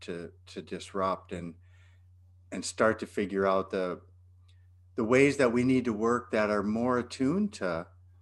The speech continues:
the, the digital economy, right? So we have, we know that, you know, digital data and digital transformation is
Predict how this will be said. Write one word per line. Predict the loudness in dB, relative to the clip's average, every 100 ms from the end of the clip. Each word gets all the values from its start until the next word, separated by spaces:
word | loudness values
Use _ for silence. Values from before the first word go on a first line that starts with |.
| -20 -20 -20 -20 -20 -12 2
the, | 4 6 2 0
the | 0
digital | 2 4 4 4 4
economy, | 2 2 2 2 0 -4 -12 -8
right? | -4 -2 -4 -6
So | -2 2 2 0 -2
we | 0 2
have, | 2 4 4 2 -2 -4
we | 2 4
know | 6 8
that, | 8 6 2 -12
you | -8
know, | -4 -4 -6 2
digital | 4 4 4 2
data | 2 0 0 2 0
and | 0 0
digital | -2 0 -2
transformation | -2 -2 -4 -6 -4 -4 -4 -6 -4
is | -6 -8